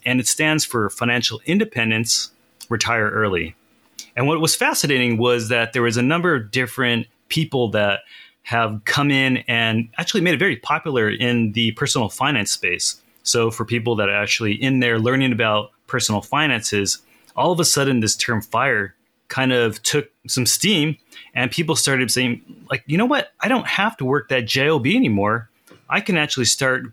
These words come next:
building some passive income, and I can really manage my expenses so that I'm not bound by a traditional career." And so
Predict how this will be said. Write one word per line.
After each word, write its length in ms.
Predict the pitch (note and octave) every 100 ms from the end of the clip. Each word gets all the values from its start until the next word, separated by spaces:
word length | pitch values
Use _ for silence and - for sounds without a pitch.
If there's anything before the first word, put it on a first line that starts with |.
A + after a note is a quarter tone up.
| - G#2
building 540 | C#3 D#3 D3 C3+ B2
some 180 | - A2+
passive 400 | - B2 B2+ A2
income, 540 | A2+ G#2+ B2+ C3 B2 _ _ _ -
and 380 | G#3 A3 C#3 B2
I 120 | B2+
can 140 | C3+
really 200 | D3 D#3+
manage 400 | B2+ B2 C3 A#2
my 100 | A#2+
expenses 920 | G#2+ - - C#3+ D#3 - A2 G2+ - - - -
so 200 | - B2+
that 400 | A#2+ A2+ A2+ - -
I'm 220 | C3+ C3+
not 420 | D#3 D3+ C3 -
bound 500 | B2+ C3 C#3 C3+ G#2+
by 440 | A2+ G#2+ G#2+ A2 -
a 80 |
traditional 640 | A2 - F#2+ C3 - A#2+ G#2+
career." 540 | - A#2+ E3 F2+ E2 _ _ _ - _
And 200 | B2+ B2+
so 420 | - C3+ B2 A#2